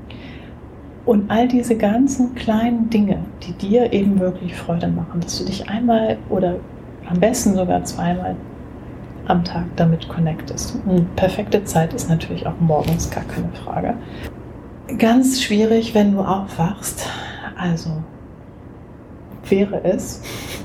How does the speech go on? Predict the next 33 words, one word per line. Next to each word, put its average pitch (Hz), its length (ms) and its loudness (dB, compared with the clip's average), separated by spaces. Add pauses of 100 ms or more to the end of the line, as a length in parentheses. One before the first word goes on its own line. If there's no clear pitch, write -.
(360)
ich - 240 -6
stell 202 240 4
das 240 120 0
mal 220 140 4
so 208 100 4
in 196 100 2
den 175 140 0
Raum, 175 240 -2 (280)
wäre 190 260 2
es, 190 300 -2
wenn 175 160 2
du 185 260 0
dann 185 160 0 (140)
eben 185 280 -2
direkt 185 640 -2
so 180 540 2 (180)
dein 170 200 4
Handy 165 240 2
nimmst - 400 0 (1160)
und 185 340 2
gleich 208 640 4
so 202 120 2
ein 190 60 2
bisschen 180 300 2
schaust, 175 440 2
was 170 180 4
so 170 80 2
in 165 80 4
der 160 100 4
Welt 175 300 2
los 156 220 2
ist 151 400 0
und 147 440 0